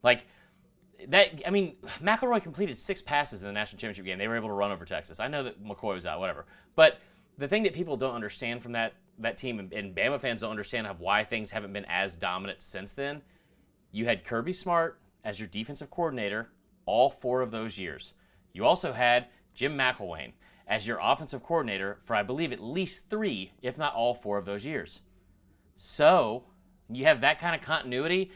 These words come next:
you have that kind of hunger, and you also have that kind of ability to bring in top, like, top-notch recruiting classes.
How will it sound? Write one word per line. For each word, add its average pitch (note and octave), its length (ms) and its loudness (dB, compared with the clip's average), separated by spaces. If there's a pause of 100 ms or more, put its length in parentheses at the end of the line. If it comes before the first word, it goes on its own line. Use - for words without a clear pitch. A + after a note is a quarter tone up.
(140)
you C3 100 0
have B2 80 2
that C3+ 140 2
kind D3+ 140 2
of A#2+ 80 2
hunger, D3+ 340 -2
and A2 160 -4
you A2 100 -4
also C#3+ 340 0
have F#3+ 220 4
that F#3+ 180 2
kind F#3 180 -2
of F3+ 120 -4 (340)
ability D3+ 400 2
to C3 80 -12
bring D3 200 -6
in C#3+ 120 -6
top, - 420 2 (220)
like, A2+ 180 -2 (160)
top-notch C#3+ 520 2
recruiting D3 300 -4
classes. E3 360 0